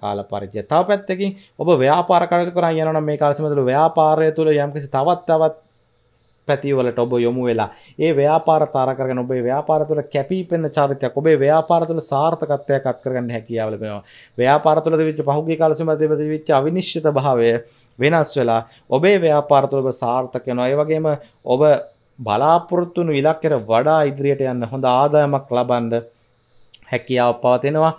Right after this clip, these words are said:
ඔන්න මිල මුදල් ටිකක් ඉතිරි කරගන්න හැකියාව පවතිනවා මේ නොවැම්බර් මාසය තුළ සහ ඉදිරි කාලය තුළ. ඒ නිසා මේ තත්ත්වය තුලා ලග්නයට අතිශයම වාසනාවන්ත කාල පරිච්ඡේදයක්. මෙන්න මේ දේ හොඳට මතක තියාගන්න. හවුල් කරුවන්ගෙන් ඔබට ප්‍රබල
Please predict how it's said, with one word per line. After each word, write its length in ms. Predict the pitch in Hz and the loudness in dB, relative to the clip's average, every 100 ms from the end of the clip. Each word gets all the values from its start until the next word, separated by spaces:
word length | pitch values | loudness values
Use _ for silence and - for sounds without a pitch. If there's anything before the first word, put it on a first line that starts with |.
| - _ | -10 _
ඔන්න 220 | 151 151 135 | 0 0 0
මිල 180 | 139 151 | 0 0
මුදල් 220 | 151 143 139 | 4 4 4
ටිකක් 260 | 139 - - | 0 -2 -8
ඉතිරි 320 | 135 180 165 | -4 -2 0
කරගන්න 400 | 147 131 127 127 123 | 0 0 -2 -2 -4
හැකියාව 440 | 117 120 117 117 117 | -4 -2 0 0 0
පවතිනවා 340 | 113 113 113 | -2 -2 -4
මේ 100 | 113 | -4
නොවැම්බර් 340 | 110 107 107 101 | -4 -6 -6 -8
මාසය 420 | 101 98 110 101 | -8 -10 -12 -10
තුළ 240 | 107 104 104 | -8 -8 -6
සහ 260 | 117 135 131 | -4 -4 -4
ඉදිරි 240 | 117 120 113 | -8 -6 -4
කාලය 340 | 113 113 117 117 | 0 0 0 0
තුළ. 140 | 160 117 - - - | -2 -2 -8 -16 -6
ඒ 80 | 196 | -4
නිසා 260 | 202 139 160 - _ - 131 | 0 0 -2 -4 _ -10 -2
මේ 160 | 190 233 | 0 2
තත්ත්වය 420 | 180 170 156 139 135 139 _ _ - | 0 -2 -2 0 0 -6 _ _ -2
තුලා 220 | 139 151 | 4 6
ලග්නයට 360 | 151 143 143 139 | 4 2 -2 -2
අතිශයම 420 | 123 143 143 143 135 123 | -4 -6 -4 -4 -2 0
වාසනාවන්ත 600 | 123 123 135 131 131 127 | 0 -2 -6 -4 -6 -6
කාල 200 | 123 120 123 | -4 -2 -2
පරිච්ඡේදයක්. 800 | 120 120 117 - 156 160 165 165 - _ _ 139 | -4 -6 -8 -4 -4 0 0 -2 -6 _ _ -4
මෙන්න 240 | 190 180 | 0 0
මේ 160 | 165 180 | 0 0
දේ 120 | 175 | 0
හොඳට 240 | 151 143 143 | 0 0 -2
මතක 120 | 139 | 0
තියාගන්න. 220 | 139 120 - | -2 -4 -2
හවුල් 320 | 120 185 226 202 | 2 2 0 -2
කරුවන්ගෙන් 600 | 170 165 175 147 131 117 113 _ | 0 2 2 0 -2 -6 -8 _
ඔබට 380 | 127 139 165 - 135 117 - _ _ _ 131 | -4 -2 -2 0 -2 -2 -8 _ _ _ -2
ප්‍රබල 400 | 135 139 208 | -2 0 0